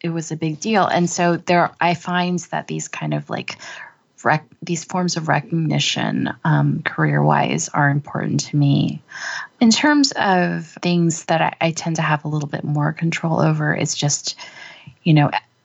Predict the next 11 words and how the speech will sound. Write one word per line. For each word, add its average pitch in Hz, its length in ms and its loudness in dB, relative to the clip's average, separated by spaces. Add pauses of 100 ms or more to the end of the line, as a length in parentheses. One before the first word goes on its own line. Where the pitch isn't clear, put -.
(140)
every 156 340 2
day, 147 440 0
the 147 180 -2
kind 76 300 0
of - 340 -2 (1080)
doing 160 300 6
the 151 100 2
work, 147 600 0 (520)
making 165 360 -2
sure 147 460 2
that - 300 0